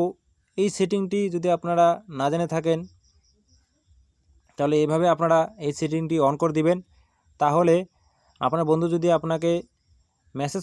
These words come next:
করে, তাহলে সে বুঝতেই পারবে না আপনি তার মেসেজটা দেখেছেন, রিড করেছেন, ঠিক আছে? তো আজকের এই ছোট্ট ইনফরমেশন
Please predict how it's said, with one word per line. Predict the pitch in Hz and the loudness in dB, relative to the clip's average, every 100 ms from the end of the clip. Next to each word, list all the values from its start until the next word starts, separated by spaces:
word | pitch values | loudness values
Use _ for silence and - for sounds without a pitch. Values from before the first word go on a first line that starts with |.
| - | 0
করে, | 170 175 | 0 2
তাহলে | 156 147 160 151 | 0 2 0 -2
সে | 165 147 | -4 -4
বুঝতেই | 139 175 160 | -4 -2 0
পারবে | 151 151 | 0 0
না | 151 143 | -2 -6
আপনি | 156 151 | -4 -2
তার | 147 | -2
মেসেজটা | 139 143 - 147 151 _ _ _ _ - _ 139 131 | -6 -8 0 0 -2 _ _ _ _ -20 _ -8 -4
দেখেছেন, | 147 147 120 101 107 _ _ _ _ _ _ _ _ _ _ _ _ _ _ 147 | -2 -2 -4 -6 -16 _ _ _ _ _ _ _ _ _ _ _ _ _ _ -4
রিড | 156 147 | -2 0
করেছেন, | 120 117 107 123 | -2 -2 -8 -4
ঠিক | 185 | -2
আছে? | 147 104 - _ _ _ _ _ _ | -2 -6 -10 _ _ _ _ _ _
তো | 156 170 170 165 160 | 0 2 4 4 2
আজকের | - 208 | 2 -2
এই | 180 | 0
ছোট্ট | 180 190 | -2 0
ইনফরমেশন | 180 185 156 | 0 -2 -2